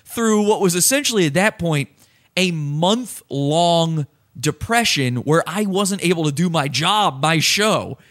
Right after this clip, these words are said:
I couldn't do it, and I wanted to just get it off my mind. Now, it certainly helped to get it out there and off my chest. A weight was lifted off of me for sure.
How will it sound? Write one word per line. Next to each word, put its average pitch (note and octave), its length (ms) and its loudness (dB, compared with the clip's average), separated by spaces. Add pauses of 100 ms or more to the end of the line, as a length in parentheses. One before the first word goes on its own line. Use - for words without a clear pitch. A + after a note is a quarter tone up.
(400)
I G3+ 120 2
couldn't F#3+ 560 0
do G#3+ 260 4
it, B2+ 180 -2
and F3 120 0
I G3 120 2
wanted A3+ 360 2
to A3 80 0
just C#3+ 360 -4
get E3+ 200 0
it G3 80 2
off F3+ 260 0
my D3 200 -2
mind. D#3+ 560 0
Now, D#3+ 360 0 (540)
it G#3 160 -4
certainly C4+ 680 0
helped E3 680 -2 (680)
to D3 120 -2
get D3 300 0
it E3 220 -2 (320)
out D3+ 280 2
there C#3+ 380 2
and C3+ 140 -2
off C#3 280 0
my B2+ 220 0
chest. E3+ 440 0
A D#3 60 0
weight E3 400 0
was C#3+ 200 0
lifted C3+ 460 0
off D3 280 0
of B2+ 140 -8
me B2+ 200 -4
for A2+ 200 -8
sure. D3+ 640 0